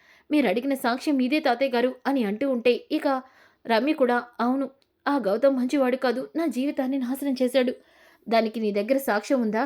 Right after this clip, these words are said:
వాడు నీతో తిరుగుతున్నప్పుడు ఏదో ఒక ఫోటో దిగుతారుగా, ఫోటోలున్నాయా? ఫోటోలన్నీ వాడు డిలీట్ చేశాడు" అని చెప్తూ ఉంటే, ఇక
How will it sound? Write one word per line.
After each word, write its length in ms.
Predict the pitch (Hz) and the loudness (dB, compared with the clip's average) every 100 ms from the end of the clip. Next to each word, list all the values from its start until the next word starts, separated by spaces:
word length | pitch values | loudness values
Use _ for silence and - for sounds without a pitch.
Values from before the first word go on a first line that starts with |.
| 285 _ _ _ | -4 _ _ _
వాడు 240 | 196 233 226 | 0 0 2
నీతో 300 | 190 220 277 | -2 0 0
తిరుగుతున్నప్పుడు 680 | 277 254 277 247 247 262 254 | 0 -2 -2 -2 -2 -2 0
ఏదో 200 | 208 240 302 | 0 2 0
ఒక 120 | 269 | 0
ఫోటో 260 | 254 262 277 | 0 2 0
దిగుతారుగా, 540 | 240 262 262 247 226 - _ _ _ - | -4 -2 0 0 -4 -6 _ _ _ -2
ఫోటోలున్నాయా? 640 | 247 277 240 240 240 254 285 _ _ _ _ | 2 2 0 0 0 -2 -6 _ _ _ _
ఫోటోలన్నీ 680 | - 226 233 269 240 233 262 | -2 0 2 2 2 0 0
వాడు 240 | 254 247 | 0 -2
డిలీట్ 360 | 240 240 277 277 | -2 0 0 0
చేశాడు" 380 | 254 262 247 254 - | -2 0 -2 -2 -4
అని 200 | 247 240 | -2 -2
చెప్తూ 340 | 254 226 - 277 | -2 -4 -2 -2
ఉంటే, 240 | 247 220 226 - _ _ _ | -2 -4 -6 -10 _ _ _
ఇక 180 | 320 311 | -4 0